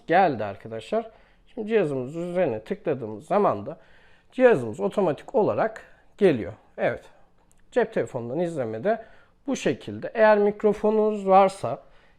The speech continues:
Yani kayıt cihazına mikrofon bağlıysa buradan sesi alabilirsiniz, şuradan.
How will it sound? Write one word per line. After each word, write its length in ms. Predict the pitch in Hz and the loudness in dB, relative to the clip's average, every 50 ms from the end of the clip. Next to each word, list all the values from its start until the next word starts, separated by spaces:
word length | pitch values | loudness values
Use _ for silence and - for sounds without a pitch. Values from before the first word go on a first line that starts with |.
| - | -6
Yani 180 | 190 160 156 143 | -4 -2 -2 -2
kayıt 320 | - - 208 196 196 196 | 0 2 4 4 4 4
cihazına 380 | - 190 180 175 175 175 170 170 | 2 0 0 0 0 0 -2 0
mikrofon 560 | 170 165 165 - 175 160 - 185 170 170 160 | -2 -2 -4 -4 -4 -4 -2 0 0 2 4
bağlıysa 540 | 160 156 151 151 151 123 - - 165 165 170 | 4 4 4 2 0 -2 -6 -6 -8 -6 -4
buradan 300 | 156 147 143 156 151 160 | -4 -2 0 0 0 -2
sesi 380 | 156 - - 147 143 - - 143 | -2 -2 -4 -4 -4 -2 0 0
alabilirsiniz, 800 | 139 135 135 127 123 123 110 107 98 - - - 107 123 - | 0 2 0 -2 -2 -4 -6 -6 -8 -8 -12 -12 -10 -12 -12
şuradan. 560 | - - - - - 120 110 98 95 113 139 | -14 -18 -16 -10 -8 -8 -8 -6 -8 -10 -12